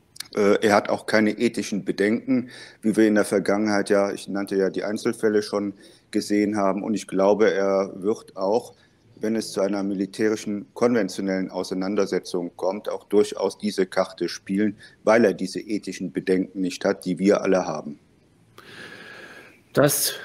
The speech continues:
Speaker 2: klingt nicht sehr erfreulich. In Deutschland ist es jetzt so, dass selbst ganz große Putin-Verteidiger wie Gabriele Krone-Schmalz zugegeben haben, „Ich habe mich, äh, geirrt.“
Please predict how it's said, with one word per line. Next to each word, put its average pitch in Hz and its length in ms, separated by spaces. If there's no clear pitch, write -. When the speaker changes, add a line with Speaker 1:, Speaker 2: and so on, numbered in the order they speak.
Speaker 2:
klingt 147 500
nicht 143 320
sehr 131 600
erfreulich. 127 640
In 127 120
Deutschland 170 380
ist 175 140
es 165 100
jetzt 170 160
so, 202 140
dass 196 240
selbst 180 320
ganz 170 340
große 190 460
Putin-Verteidiger 170 1600
wie 156 140
Gabriele 151 500
Krone-Schmalz 147 1080
zugegeben 165 580
haben, 151 300
„Ich 147 220
habe 135 220
mich, 135 420
äh, 123 300
geirrt.“ - 600